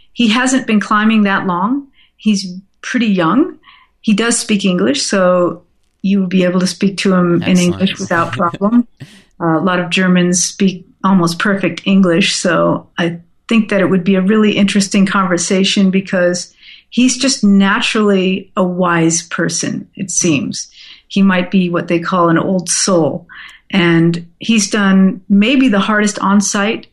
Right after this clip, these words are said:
Speaker 1: climb in the world. Um, I, I'm, you'd have to ask him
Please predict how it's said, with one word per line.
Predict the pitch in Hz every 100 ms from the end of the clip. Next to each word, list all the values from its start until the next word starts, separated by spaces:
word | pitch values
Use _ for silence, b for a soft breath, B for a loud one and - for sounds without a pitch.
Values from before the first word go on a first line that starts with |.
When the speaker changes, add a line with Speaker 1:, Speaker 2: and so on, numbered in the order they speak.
| _ _ _ -
Speaker 1:
climb | 214 190 214
in | 196
the | 170
world. | 170 185 226 262 - B B B B
Um, | - 160 160
I, | - - - -
I'm, | 185 196 -
you'd | 196 196
have | 208 196
to | -
ask | 196 196
him | -